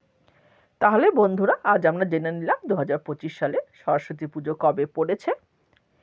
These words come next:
এর আগে আমি যে সরস্বতী পুজো নিয়ে এর আগে আমি ভিডিও দিয়েছিলাম, সেখানে সরস্বতী পুজোর মন্ত্র এবং পুজো করার, কীভাবে আমরা পুজো করব সে বিষয়ে ভিডিও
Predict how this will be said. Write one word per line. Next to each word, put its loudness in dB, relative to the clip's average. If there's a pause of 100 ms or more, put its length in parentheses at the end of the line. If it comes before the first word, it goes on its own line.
(300)
এর 8 (120)
আগে 6 (720)
আমি 0
যে 2 (100)
সরস্বতী 4 (100)
পুজো -2
নিয়ে -2
এর 2
আগে 2
আমি 0 (120)
ভিডিও -2
দিয়েছিলাম, -6 (100)
সেখানে -4
সরস্বতী -2
পুজোর -6 (420)
মন্ত্র 0 (180)
এবং 2 (120)
পুজো 0
করার, 2 (640)
কীভাবে 6
আমরা 2
পুজো 0
করব 0 (160)
সে 0
বিষয়ে 0 (100)
ভিডিও 0